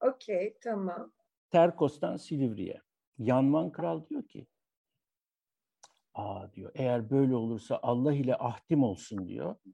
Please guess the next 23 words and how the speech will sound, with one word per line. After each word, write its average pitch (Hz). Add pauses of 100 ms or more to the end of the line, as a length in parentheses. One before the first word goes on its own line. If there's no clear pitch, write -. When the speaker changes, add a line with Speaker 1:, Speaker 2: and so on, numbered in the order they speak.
(160)
Speaker 2:
"Ben 170
de 139
Kudüs'ten 139
gelip 113 (720)
bu -
kalenin 147
temellerinin 143 (480)
gö-, 156 (240)
aşikare 135
olduğunu 123
görürsem 165 (280)
ben 185
de 151
Tura-, 190
Tuna 175
Nehri'ni 123 (680)
buraya 160
akıtırım," 101
diyor. - (120)
Speaker 1:
<laughs> - (960)
Yarışa 311
Speaker 2:
Orada -
Speaker 1:
girdiler. 226